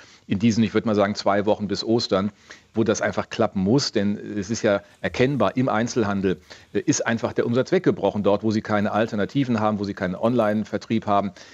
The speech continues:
äh, die kleinen Läden, die hängen jetzt am Fliegenfänger. Bayern hat ja schon vor anderthalb Wochen damit begonnen. Es ist wichtig, dass das jetzt schnell auf die Straße kommt. Es ist sozusagen nicht ein Beschlussproblem, sondern ein Umsetzungsproblem. Und das muss einfach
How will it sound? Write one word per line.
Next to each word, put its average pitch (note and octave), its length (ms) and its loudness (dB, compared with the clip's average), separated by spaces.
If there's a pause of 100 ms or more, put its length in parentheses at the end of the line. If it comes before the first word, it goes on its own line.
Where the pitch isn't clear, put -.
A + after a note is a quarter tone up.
(160)
äh, G2 100 2
die F2+ 140 -8
kleinen A2+ 380 0
Läden, G#2+ 440 2 (200)
die A#2+ 100 -2
hängen A#2 300 0
jetzt G2+ 200 -2
am G2+ 80 -4
Fliegenfänger. G2 840 -2
Bayern G#2 320 2
hat G#2 140 -4
ja G#2 100 0
schon G2+ 220 -4
vor G2 260 0
anderthalb G2+ 360 -2
Wochen A#2 200 0
damit F#2 300 -2
begonnen. F#2 260 0
Es - 80 -10
ist - 180 -10
wichtig, A2 340 -2
dass - 180 -4
das F#2+ 180 -4
jetzt F#2 180 -4
schnell G2+ 220 0
auf F#2 80 -4
die G2+ 80 -12
Straße F#2+ 380 -4
kommt. G2 220 -4
Es F#2 100 -8
ist A2 160 -2
sozusagen G2+ 300 0
nicht G#2+ 200 -4 (200)
ein - 20 -12
Beschlussproblem, A#2+ 840 4
sondern G#2+ 220 2
ein A2+ 40 -2
Umsetzungsproblem. G#2 880 0
Und G2+ 160 -2
das G2+ 180 0 (180)
muss A2 160 0
einfach G2+ 360 -2